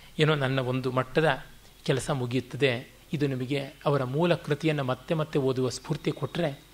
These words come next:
ನಾನು ಕೃತಕೃತ್ಯ ಆದಂತೆ. ಇದಕ್ಕೆ ಅವಕಾಶ ಮಾಡಿಕೊಟ್ಟ ಗೋಖಲೆ ಸಾರ್ವಜನಿಕ ವಿಚಾರ ಸಂಸ್ಥೆಯವರಿಗೆ,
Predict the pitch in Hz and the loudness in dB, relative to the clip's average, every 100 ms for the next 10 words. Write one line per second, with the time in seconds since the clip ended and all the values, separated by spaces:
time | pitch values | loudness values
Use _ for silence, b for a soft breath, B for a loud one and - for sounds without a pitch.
0 | B B - 147 127 120 139 - 143 - | B B 0 2 2 0 -6 -4 -2 0
1 | 139 135 156 127 120 120 - 151 - B | -2 0 6 6 4 -4 -6 -8 -12 B
2 | B - 147 147 127 131 147 147 131 123 | B -4 -2 2 4 6 4 4 2 2
3 | 127 - 117 131 - 143 127 131 120 131 | -2 -2 2 2 2 -2 2 0 2 -2
4 | 127 123 123 117 - 127 - 143 131 123 | -4 -2 0 0 -2 -8 0 2 2 -2